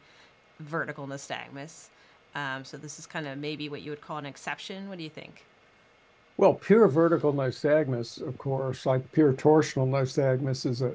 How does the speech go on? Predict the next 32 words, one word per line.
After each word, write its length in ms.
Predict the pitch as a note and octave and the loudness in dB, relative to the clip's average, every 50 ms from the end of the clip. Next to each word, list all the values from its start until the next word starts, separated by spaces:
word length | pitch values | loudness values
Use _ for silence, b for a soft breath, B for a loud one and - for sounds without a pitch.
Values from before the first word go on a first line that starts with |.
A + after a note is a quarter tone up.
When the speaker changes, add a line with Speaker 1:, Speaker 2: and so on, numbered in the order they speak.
| C#3 | -2
Speaker 2:
is 160 | C#3+ C3 A#2+ C3+ | -4 -2 0 -2
a 80 | B2+ | -2
central 440 | - - C#3+ C#3 C3+ C3 - D3 B2+ | -2 0 2 2 2 2 0 0 -2
sign. 500 | - - - D3 D3 D3+ D3 C#3 C3 B2+ B2+ B B B B B B B B B - | -2 0 0 2 2 4 4 4 4 2 2 B B B B B B B B B 0
Uh, 240 | C#3 D3 C#3+ C#3 - - | 0 2 2 2 0 -2
i-, 220 | E3 D#3+ E3 D#3+ - | -2 0 0 0 0
if 240 | - E3 D#3+ D3 - | 4 4 4 6 6
it's 200 | D3 C3 - - | 4 2 2 2
downbeat, 600 | - D#3+ D3 D#3+ F3 F#3 F3+ D3 C#3+ C#3 C#3 C#3 | 2 4 6 6 6 4 4 4 4 4 4 2
it's, 320 | D3 C3 C3 - - - - | 2 0 -2 -4 -12 -10 -4
uh, 200 | - - C#3 C3+ - - | -2 -2 -2 -2 -2 -2
usually 500 | D3+ C#3+ C#3+ C3+ A2 C3 D3 C#3 C3+ - - b b b b _ _ - | -2 -2 0 0 0 0 0 2 0 -2 -4 b b b b _ _ -10
somewhat 520 | - - F3 E3+ F3 E3+ E3 C#3+ C3+ - | -2 2 4 4 6 6 4 4 2 2
bilateral 800 | - D3 D3 D3 C#3+ C#3 C#3 C3+ C#3+ D3 D3+ E3 F3 F3+ F#3 E3+ | 4 4 6 6 4 4 2 2 2 2 0 0 0 0 0 -2
cerebellar 680 | - - F3 E3+ E3+ F3 D3+ D3+ D3 D#3 E3+ D#3+ D3 | -2 -2 -2 0 0 -2 -2 -2 -2 0 0 -2 -4
thing. 440 | C#3 - E3 D#3 E3 F3 G3 G#3 - _ b b b b b b b b b b - | -4 -4 -4 -4 -4 -4 -6 -8 -10 _ b b b b b b b b b b 0
Uh, 260 | D3 C#3+ C#3 C3+ D3 D3+ | 2 4 4 4 4 2
if 140 | C3 C3+ | 4 4
it's 180 | E3 C#3+ C3+ - | 2 2 2 -2
pure 360 | - - - F#3+ F#3 F#3 F3+ | -4 4 8 8 10 10 8
torsional, 800 | F3 - - D#3+ D#3+ E3 E3 E3 - - F#3 F#3 F#3 G3 G#3 F3+ | 6 4 4 6 6 6 6 4 2 2 4 6 6 6 4 4
i-, 220 | C3+ C3 - - C#3+ | 2 0 0 -2 -4
it's 200 | C3+ C3+ - - | -6 -6 -6 -2
often 580 | - D3+ D#3 D3+ C#3 - D#3+ D3 C#3 C3 C3 G3 | 0 2 2 2 0 0 -2 0 0 0 -2 -4
in 300 | D3+ C#3+ D#3 D#3+ D#3 C3+ | -4 -2 -2 -2 0 0
the 280 | C3+ C3 B2+ A#2+ A2+ - - - - G3+ | 0 0 0 -2 -4 -4 -10 -14 -6 -4
vestibular 540 | C#3+ C3 - - E3 D#3 E3 D#3 D3 C3+ | -4 -4 0 2 2 4 4 4 2 4
nuclei. 840 | C3 C3 C3+ D3 D3 - - D#3 C3+ C3+ C3+ C3 C3 B2+ C3 D3+ E3 F3+ - b b b b b b b b | 2 0 0 -2 -4 -4 -2 0 0 2 2 2 2 0 0 -2 -2 -6 -10 b b b b b b b b
If 160 | D3+ C3+ - | 4 6 6
it's 180 | E3+ C#3 - - | 6 4 4 0
pure 400 | - - G3 G3 G3 F#3 E3+ E3 | 2 6 8 10 12 10 10 10
upbeat, 760 | D#3+ E3+ G3 G3 - _ - G#3 G3+ G3 G#3+ A3 - - | 10 8 8 8 4 _ 6 6 6 6 4 2 -2 -8